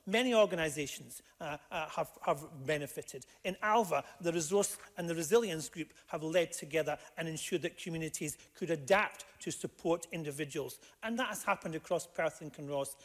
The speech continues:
Stirling and Fife, also across my region. But many charities and third sector organisations may or will not survive during this pandemic. Funding has been set aside for them, but not all can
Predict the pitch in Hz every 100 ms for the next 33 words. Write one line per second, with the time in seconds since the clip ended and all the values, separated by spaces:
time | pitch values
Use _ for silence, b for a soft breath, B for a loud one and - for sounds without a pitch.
0 | B - 190 165 151 156 151 143 165 147
1 | - B _ 214 196 - 151 - 139 -
2 | 139 135 131 139 135 B B - 208 -
3 | 185 220 240 240 - 214 196 - 165 139
4 | - B - - - 165 - 185 - 175
5 | 160 156 143 165 160 151 139 b b 170
6 | 180 165 170 165 170 170 - 165 147 170
7 | 160 143 139 B B 135 156 147 143 135
8 | - 143 135 135 127 131 - B _ -
9 | 208 220 220 - 202 - 175 - - 160
10 | - 208 208 - 202 196 196 B B -
11 | 175 160 190 202 - 208 202 - 156 151